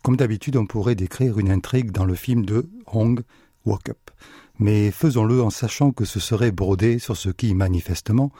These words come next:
n'est pas important pour le cinéaste. Il s'agit donc d'un réalisateur de films en manque d'inspiration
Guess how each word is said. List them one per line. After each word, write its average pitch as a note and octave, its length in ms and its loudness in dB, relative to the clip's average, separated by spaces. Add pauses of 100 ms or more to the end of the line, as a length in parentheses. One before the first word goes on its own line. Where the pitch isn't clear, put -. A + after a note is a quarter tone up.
(320)
n'est G2 120 2
pas A#2 160 0
important G#2+ 460 0
pour F#2+ 140 -2
le E2+ 60 -2
cinéaste. E2+ 600 -6 (480)
Il F#2+ 80 -2
s'agit G2 320 0
donc A2 280 0
d'un F#2 160 2
réalisateur F2+ 520 0
de D#2+ 100 -2
films D3 400 0
en G2 160 -2
manque F#2+ 360 0
d'inspiration F#2 760 0